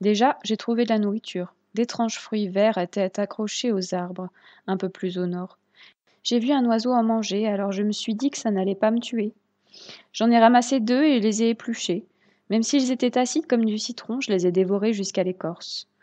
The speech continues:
Pour compléter mon régime cent pour cent fruits, il y avait des ananas et des noix de coco.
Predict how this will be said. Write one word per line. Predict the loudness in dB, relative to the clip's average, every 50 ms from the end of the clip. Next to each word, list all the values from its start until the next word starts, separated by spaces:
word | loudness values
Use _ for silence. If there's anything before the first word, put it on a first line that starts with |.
| _ -20 -20 -20 -20 _ _ -6
Pour | -6 -4 -2
compléter | 0 -2 0 2 0 0 2 2
mon | 2 2 2 2
régime | 2 2 0 0 0 -2 -2 -2
cent | -2 -2 -4 -4
pour | -2 -4 -6 -6
cent | -6 -6 -6
fruits, | -6 -6 -8 -8 -6 -6 -8 -10 _ _ _ -20 -20 -20 -20 -20 -20 _ _
il | -6 -4 0
y | 2 2
avait | 4 4 4
des | 4 4 2 2
ananas | 2 2 2 2 2 2 2 2 0 -2 -6 -10 -6 -4
et | -2
des | -2 0
noix | 0 0 0
de | -2 -2
coco. | -2 -4 -4 -4 -6 -6 -8